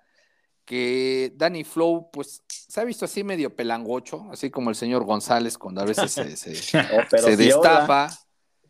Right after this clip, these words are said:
Speaker 1: Y, y pues ya, me parece que me lo quieren funar de las redes sociales, ¿no? Así es que si usted no le gusta la
Speaker 2: ¿Pero qué
Speaker 1: poesía
Speaker 2: hizo,
Speaker 1: del
Speaker 2: señor
Speaker 1: buen Danny
Speaker 2: Ramírez?
Speaker 1: Flow.
Speaker 2: No, no, no, o sea, nada más lo andan molestando, nada más puro hate, ¿o qué pasó?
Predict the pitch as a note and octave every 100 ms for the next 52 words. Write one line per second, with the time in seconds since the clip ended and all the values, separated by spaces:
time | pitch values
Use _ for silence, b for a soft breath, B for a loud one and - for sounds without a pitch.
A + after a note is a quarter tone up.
0 | _ _ _ F#3 F3+ F3+ F3+ F#3 D#3+ E3+
1 | E3 D#3 F#3+ C4 - _ D#3+ D3 C3+ C#3+
2 | D#3+ C#3 C#3+ C3 C3 B2 A#2+ E3+ E3 -
3 | C#3+ E3 D#3+ C3+ B2+ D3+ E3 C#3+ A#2+ C#3
4 | D3+ C#3+ B2 D#3+ F#3 - D3+ - C3+ -
5 | B2+ - D#3+ - C#3+ D3+ C#3+ C3+ - D3
6 | B2+ C#3 F#3+ - D3+ C#3+ A#2 G#3+ - F#3+
7 | - F3+ - E3+ A2+ B2 C#3 F3 F3+ -
8 | C3+ - D3 D#3+ F3 - C#3 C3+ C3+ E3+
9 | D3 A#2 G#2+ A2 C#3+ D#3 D#3+ C#3+ C3+ D3
10 | - D3+ D3 C3 C3+ B2+ - A#2+ G2 -